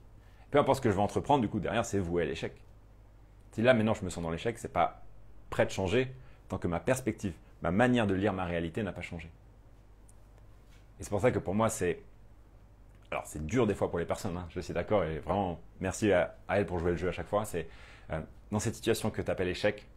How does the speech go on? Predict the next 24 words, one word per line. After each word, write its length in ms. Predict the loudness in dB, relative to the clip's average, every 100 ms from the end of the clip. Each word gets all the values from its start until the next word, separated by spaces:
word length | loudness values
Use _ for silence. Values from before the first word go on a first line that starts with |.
| -8
au 60 |
fait, 260 | 0 0 0 -8 -20 -20 -20 -20 -20 -20 -20
c'est, 220 | -8 -6 -6 -16 -20 -6
d'un 140 | 0 2
certain 280 | 2 -2
point 160 | -2 -2
de 40 |
vue, 240 | 0 -2 -4 -10
une 60 | -4
des 100 | -2
meilleures 260 | 0 0 -2
situations 360 | -2 -2 -2
dans 60 | -4
lesquelles 200 | -6 -8
tu 80 | -8
pourrais 160 | -8
te 80 | -8
trouver. 280 | -10 -12 -14 -18 -20 -8 -2
D'ailleurs, 240 | -2 -2
si 180 | -6 -6
tu 120 | -4
l'as 120 | -2
manifesté 600 | 0 -2 -2 -2 -2 -4 -6
inconsciemment, 560 | -8 -4 -2 0 -2